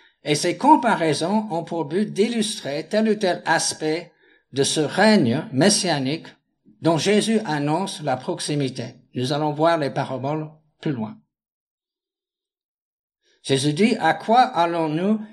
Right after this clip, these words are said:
comparer le royaume de Dieu ?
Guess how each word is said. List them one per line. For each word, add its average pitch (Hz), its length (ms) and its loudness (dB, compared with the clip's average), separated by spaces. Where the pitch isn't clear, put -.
comparer 208 1080 2
le 156 140 2
royaume 175 600 2
de 139 120 -4
Dieu ? 127 420 -8